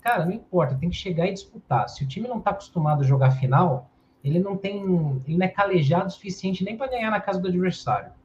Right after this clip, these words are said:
né? Então, a Sul-Americana, é, eu, eu apostaria fichas aí.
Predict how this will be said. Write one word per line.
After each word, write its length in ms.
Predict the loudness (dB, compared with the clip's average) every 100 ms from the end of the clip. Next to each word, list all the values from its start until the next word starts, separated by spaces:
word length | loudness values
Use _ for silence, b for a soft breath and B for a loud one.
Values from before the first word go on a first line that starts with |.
| _ -10
né? 240 | 0 0 -2 _ _ -20 _
Então, 400 | 2 4 4 0 -6 -6
a 80 |
Sul-Americana, 840 | -4 2 4 4 2 0 -2 0 4
é, 180 | 4 4
eu, 200 | 0 -4
eu 160 | -2 0
apostaria 840 | 0 -4 -4 -2 0 0 0 0 -2 0
fichas 360 | -2 0 0
aí. 360 | 2 2 0